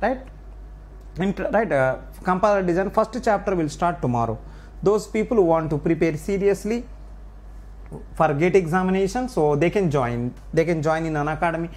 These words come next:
as soon as possible. If you join today, it will be really beneficial to you. Eh, let's go to the next one. Let's go to the next one.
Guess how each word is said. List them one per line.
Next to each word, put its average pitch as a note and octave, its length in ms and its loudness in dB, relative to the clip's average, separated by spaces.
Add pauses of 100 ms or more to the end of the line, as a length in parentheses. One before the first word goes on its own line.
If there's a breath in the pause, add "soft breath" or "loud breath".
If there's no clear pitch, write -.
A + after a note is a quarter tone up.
(240 loud breath)
as G#3 220 4
soon C4 140 -2
as F#3 180 0
possible. C3+ 520 2
If D3 120 -2
you D#3+ 100 4
join D#3+ 320 0
today, A3+ 320 4
it D3+ 120 -6
will D#3 160 -2
be D3+ 200 2 (240 loud breath)
really A#3 360 4
beneficial D#3 600 0
to A#2+ 120 -2
you. A2+ 160 -2 (500 loud breath)
Eh, E3 160 0
let's F#3+ 300 2
go F#3+ 180 4
to D3 140 0
the C3+ 120 2
next B2 300 -4
one. G2+ 180 -6 (480)
Let's D#3 220 0
go D#3 160 2
to C3+ 80 -2
the C#3+ 80 0
next B2+ 300 -2
one. A2 180 -4